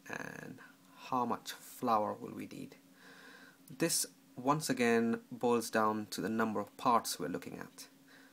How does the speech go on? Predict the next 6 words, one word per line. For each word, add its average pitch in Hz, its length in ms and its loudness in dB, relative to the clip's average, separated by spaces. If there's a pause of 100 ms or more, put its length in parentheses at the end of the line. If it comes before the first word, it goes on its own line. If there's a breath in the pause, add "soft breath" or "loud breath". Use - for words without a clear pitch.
So 120 600 0
we've 156 180 -4
got - 300 -2 (220)
two 185 280 -2 (240)
parts - 680 0 (2000)
butter. - 360 -4